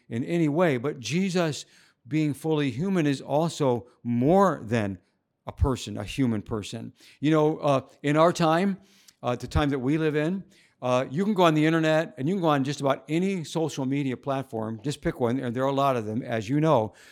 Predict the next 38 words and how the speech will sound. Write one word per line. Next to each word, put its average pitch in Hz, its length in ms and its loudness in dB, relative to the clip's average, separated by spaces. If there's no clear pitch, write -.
And 165 180 4
you 262 160 6
can 254 180 4
find 180 800 2
a 127 140 2
human, 180 760 4
a 123 80 -4
person 139 600 0
making 170 400 0
about 139 440 2
any 196 360 4
claim 120 800 -2
that 123 120 0
you 139 80 2
could 131 180 -4
possibly 113 540 -4
imagine. 107 500 -4
Someone's 143 440 4
claiming 147 360 4
to 156 80 -2
be 170 120 2
a 170 60 2
bunny 196 260 4
rabbit. 101 380 2
Somebody's 143 500 6
claiming 165 500 4
to, 120 300 2
uh, 127 220 0
come 160 480 4
back 147 280 0
to 151 100 0
life 156 340 6
dozens 160 360 6
of 185 120 2
times. 151 380 0
This 131 160 -2
is 131 120 -2
the 131 240 4